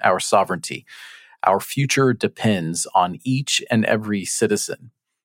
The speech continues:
So what he is telling us there is that essentially he is calling upon every Ukrainian, uh, who is willing and able to fight to now come out in support of the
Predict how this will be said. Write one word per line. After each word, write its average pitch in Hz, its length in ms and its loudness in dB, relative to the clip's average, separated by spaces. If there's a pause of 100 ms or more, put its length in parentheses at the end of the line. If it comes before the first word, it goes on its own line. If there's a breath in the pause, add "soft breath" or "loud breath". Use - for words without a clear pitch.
(160)
So 117 420 2 (140)
what 127 280 2
he 143 260 -2
is - 440 -2 (380)
telling 151 340 2
us - 280 -4 (120)
there 92 460 0 (580 loud breath)
is 107 180 0
that 110 180 4
essentially 120 460 0
he 87 260 -2
is - 140 2
calling 113 580 2
upon 98 640 2 (720)
every 160 280 4
Ukrainian, 87 800 -2 (260)
uh, 90 220 2
who 104 220 0
is 101 120 -2
willing 147 380 0
and 107 100 2
able 107 340 0
to 101 180 -4
fight 90 500 0 (640)
to - 120 0
now 101 440 4 (260)
come 104 220 2
out 90 340 2
in 98 180 -2
support 101 640 -2
of 90 160 -2
the 87 300 2